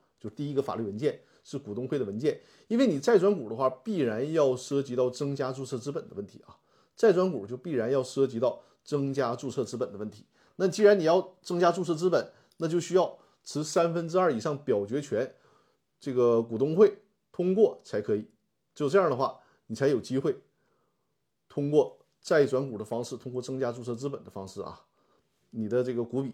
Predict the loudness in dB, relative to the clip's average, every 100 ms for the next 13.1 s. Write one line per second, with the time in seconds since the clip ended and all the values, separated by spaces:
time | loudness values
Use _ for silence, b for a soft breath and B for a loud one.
0 | -12 _ _ _ -4 -4 -4 -4 -6 -8
1 | _ _ _ _ _ _ _ _ -20 _
2 | _ _ -8 -6 -8 _ _ _ _ _
3 | _ _ _ _ -4 -4 -6 -6 0 -2
4 | -2 -8 -4 -4 -4 b b b b 4
5 | 6 8 4 2 0 -2 -2 0 0 0
6 | -4 -8 b b _ -8 -2 -2 -2 -8
7 | _ _ -4 0 4 6 4 0 -2 2
8 | 2 2 -10 _ _ _ _ _ _ 2
9 | 4 4 -2 -2 -2 0 -2 -8 _ -18
10 | -10 -2 -2 -2 -8 -8 -6 -4 -2 -2
11 | -6 b b b -6 -4 0 0 -2 -12
12 | _ _ _ _ _ 2 2 0 -4 -4